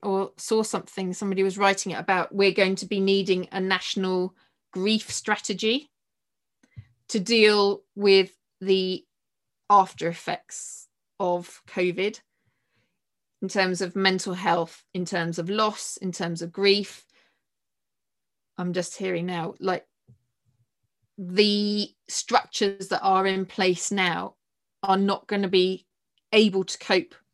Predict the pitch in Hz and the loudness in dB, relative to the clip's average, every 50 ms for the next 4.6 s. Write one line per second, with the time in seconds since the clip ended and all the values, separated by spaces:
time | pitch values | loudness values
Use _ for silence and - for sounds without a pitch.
0 | _ _ _ - 185 190 185 180 180 175 - _ _ _ _ - 196 185 185 185 | _ _ _ -2 2 2 4 4 2 0 -4 _ _ _ _ -6 -4 -2 -2 -2
1 | 185 190 190 180 180 175 - - - - _ _ - 185 185 180 180 170 - - | 0 0 0 0 -2 -4 -8 -14 -16 -18 _ _ -2 0 0 0 0 -2 -6 -12
2 | _ _ _ _ _ _ _ _ _ _ _ _ _ _ _ _ _ _ _ _ | _ _ _ _ _ _ _ _ _ _ _ _ _ _ _ _ _ _ _ _
3 | _ _ _ _ _ _ _ _ - - - 196 196 196 - - - 180 170 - | _ _ _ _ _ _ _ _ -2 2 4 4 4 4 0 -4 -6 -6 -6 -6
4 | - - 190 185 185 180 170 180 185 180 - | -6 -4 -2 -2 -2 0 0 -2 -2 -2 -4